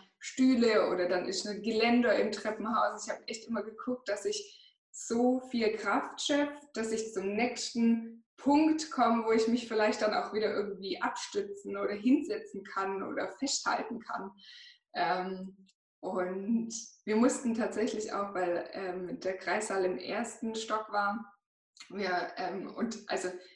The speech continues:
wir mussten nicht, es gäbe natürlich schon auch einen Aufzug, aber ich wollte irgendwie auch die Treppen runterlaufen, weil ich dachte so, ja, das gebe ich mir jetzt, damit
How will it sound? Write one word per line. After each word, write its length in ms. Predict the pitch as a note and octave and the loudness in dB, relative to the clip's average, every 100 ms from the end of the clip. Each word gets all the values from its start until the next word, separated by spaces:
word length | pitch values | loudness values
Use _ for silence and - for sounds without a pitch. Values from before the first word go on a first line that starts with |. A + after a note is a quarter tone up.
| _ | _
wir 140 | G3+ | 0
mussten 380 | A3 A#3+ - G3+ | 4 2 0 -2
nicht, 200 | F#3+ F#3+ | 0 0
es 160 | F#3 - | -4 -2
gäbe 260 | G#3+ A3 | -2 0
natürlich 380 | A3 - G3 G3 | -4 -2 -6 -6
schon 140 | G3+ | -6
auch 160 | G3 A3+ | -4 -4
einen 200 | A3+ F#3+ | -6 -6
Aufzug, 560 | - A3 - - - - | -2 -4 -4 -6 -6 -4
aber 160 | - | -4
ich 180 | F#3+ F3+ | -4 -2
wollte 260 | F3+ A#3 A3+ | 0 2 2
irgendwie 440 | G3+ G3 G3 F#3+ | 0 -2 -2 -4
auch 120 | - | -4
die 140 | - F#3+ | -6 -12
Treppen 380 | - F#3+ - F#3+ | -10 -12 -12 -10
runterlaufen, 580 | - F3 F#3 F3 - | -10 -4 0 0 -2
weil 60 | F#3 | -8
ich 80 | F#3 | -8
dachte 280 | G3 - G3 | -10 -10 -10
so, 140 | G4 | -4
ja, 260 | F3+ F#3+ - | -2 0 -2
das 120 | F#4+ _ | -6 _
gebe 240 | A3 A3+ | -8 -6
ich 140 | A#3 B3+ | -4 -2
mir 140 | C4 | -2
jetzt, 500 | A3+ - - - - | 0 -2 -4 -14 -18
damit 420 | - - G#3 G#3 | -8 -4 -2 -2